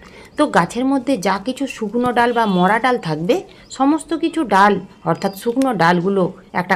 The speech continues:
কাঁচি দিয়ে বা কাটার দিয়ে কেটে ফেলে দিন। তো যে কাঁচি বা কাটার আপনারা ব্যবহার করবেন, সেই কাঁচি বা কাটার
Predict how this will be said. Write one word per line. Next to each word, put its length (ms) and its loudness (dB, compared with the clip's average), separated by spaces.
কাঁচি 280 -2
দিয়ে 240 -2
বা 220 -4
কাটার 320 -4
দিয়ে 200 2
কেটে 340 0
ফেলে 280 4
দিন। 180 -4
তো 100 2
যে 140 4
কাঁচি 320 0
বা 140 0
কাটার 340 -4
আপনারা 320 -6
ব্যবহার 420 -2
করবেন, 340 0
সেই 200 4
কাঁচি 360 -2
বা 140 0
কাটার 340 0